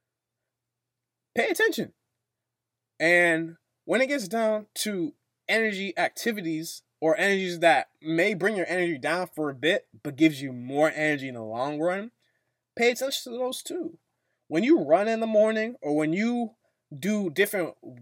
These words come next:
weightlifting exercises, though you may be burning calories, you're making your body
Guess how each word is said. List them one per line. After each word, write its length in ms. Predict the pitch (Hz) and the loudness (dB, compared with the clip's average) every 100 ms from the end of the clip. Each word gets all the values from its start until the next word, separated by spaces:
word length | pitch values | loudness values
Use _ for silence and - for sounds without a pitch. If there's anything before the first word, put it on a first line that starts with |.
| - | -2
weightlifting 400 | 170 330 220 - | -2 0 -4 -4
exercises, 840 | - 202 - - 196 202 208 226 254 _ _ _ 131 | -2 -2 -2 0 0 0 -4 -10 -14 _ _ _ -4
though 240 | 127 220 | 6 6
you 140 | 269 | 6
may 140 | 262 254 | 2 0
be 100 | 175 | -2
burning 360 | 123 156 180 | -2 0 0
calories, 640 | 139 - 131 156 185 208 233 _ _ _ _ _ _ - | -2 -2 0 0 -2 -4 -10 _ _ _ _ _ _ -8
you're 160 | 147 175 | 0 2
making 340 | 226 214 190 | 2 0 -2
your 160 | 156 131 | -2 -2
body 560 | 117 131 147 127 110 | 0 2 2 0 -6